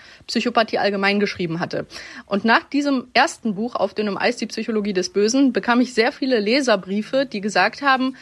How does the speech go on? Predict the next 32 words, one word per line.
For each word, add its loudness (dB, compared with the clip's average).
gibt -4
es -4
denn 2
bei 2
Männern 2
und 0
Frauen 0
Unterschiede 0
bezogen -2
auf 2
schwere -2
Straftaten 0
und -2
eben 0
auf 0
das -6
Phänomen 4
Psychopathie? -2
Und -2
weil 4
die 0
Leserbriefe 0
wirklich 0
sich -8
gehäuft 0
haben 2
zu -8
dieser -4
Frage, 2
habe 2
ich -6
gedacht, -2